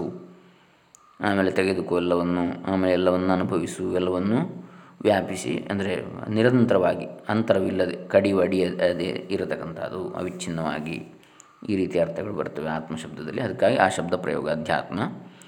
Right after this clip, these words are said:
ಇನ್ನು ಅದನ್ನು ಅನುಭವಿಸಿದರೆ ಆತ್ಮವನ್ನು, ಆ, ನಾವು ತಿಳ್ಕೊಂಡ್ರೆ ಆವಾಗ ಆ ಭೇದಗಳು ಹೊರಟು ಹೋಗಿ ಎಲ್ಲವೂ ತಾನೇ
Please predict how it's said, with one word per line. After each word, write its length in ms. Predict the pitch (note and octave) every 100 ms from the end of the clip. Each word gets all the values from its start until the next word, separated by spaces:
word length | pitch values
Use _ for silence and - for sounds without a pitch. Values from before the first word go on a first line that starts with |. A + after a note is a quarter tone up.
| - - -
ಇನ್ನು 280 | B2 D#3 E3
ಅದನ್ನು 540 | D#3+ A#2+ C3 C#3 C#3 C#3 C#3
ಅನುಭವಿಸಿದರೆ 600 | B2 A#2+ C3+ C3 B2+ G2 G2
ಆತ್ಮವನ್ನು, 560 | G#2 - G#2+ G2+ A2+ A#3 - - - _ _ -
ಆ, 100 | G#2 G#2 D3 - - - - _ _ -
ನಾವು 200 | G#2+ G2+
ತಿಳ್ಕೊಂಡ್ರೆ 560 | G2+ G2+ G#2 G2+ G#2 D#3+ A#3+ -
ಆವಾಗ 360 | G#2 G#2+ G#2 A2 G#3 - - - -
ಆ 80 | A2+
ಭೇದಗಳು 480 | F#2+ A2+ A2+ A2+ G2+
ಹೊರಟು 280 | G2 F#2 F#2+
ಹೋಗಿ 280 | F#2 F#2+ D3 A#3 A#3
ಎಲ್ಲವೂ 440 | A#2 C#3+ A2+ G#2 G2+ G2+ - - F#2
ತಾನೇ 320 | G2 G#2